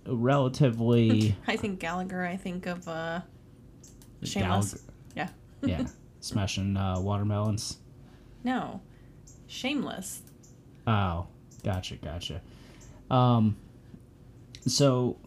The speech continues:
Speaker 1: l-, let's jump right into the rating of this. Keep in mind, we're going to stay spoiler-free to start, and then we'll jump into full spoilers after we do this. Uh, so the way that we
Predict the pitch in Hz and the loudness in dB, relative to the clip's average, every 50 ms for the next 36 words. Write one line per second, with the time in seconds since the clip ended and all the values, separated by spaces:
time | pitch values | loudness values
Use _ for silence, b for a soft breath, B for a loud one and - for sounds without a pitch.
0 | - - - - 135 135 101 - - 143 156 160 - - - 180 160 151 - 127 | -18 -14 -4 2 2 2 2 2 4 4 4 4 4 2 2 4 4 4 4 4
1 | 117 113 107 110 107 104 - 107 104 98 101 101 95 87 92 95 95 90 87 - | 4 4 4 4 2 0 -2 -2 -2 0 0 0 0 0 0 0 -2 -2 -2 -2
2 | 92 95 - - - - - - - 139 - 117 110 104 98 101 104 104 95 101 | -4 -2 -2 -4 -6 -6 -8 -4 -6 -4 0 0 0 0 0 0 0 -2 -4 -4
3 | 101 107 110 110 110 110 107 - - 104 104 101 - - - 95 98 95 95 92 | -4 -2 0 0 0 0 -2 -2 -2 -2 -2 -2 -2 -4 -2 -2 0 0 0 0
4 | 98 104 - - 110 104 101 98 - - - 110 95 95 101 - 107 104 104 98 | -2 -2 -2 -2 -2 0 0 -2 -2 -2 0 0 0 0 0 0 0 0 2 2
5 | 101 95 95 98 95 - 104 92 95 - 90 95 107 107 - - 87 87 - - | 0 0 -2 -2 -2 0 0 0 0 -2 -4 -6 -6 -6 -4 -4 -4 -2 -4 -4
6 | - - 92 90 90 90 87 87 92 101 101 - 90 87 90 - - 87 87 87 | -4 -2 -2 -2 0 -2 -2 -2 -2 -2 -2 -2 -2 -4 -4 -4 -4 -6 -4 -4
7 | 80 - 90 90 80 80 82 90 92 - B B B B B B B B B 120 | -4 -4 -4 -4 -4 -2 -4 -2 -4 -4 B B B B B B B B B 2
8 | 110 110 107 107 107 101 - 123 123 127 135 127 117 123 120 98 110 120 123 123 | 2 4 4 2 2 0 0 0 2 2 2 2 2 0 0 0 0 0 0 2
9 | 123 120 117 | 0 0 0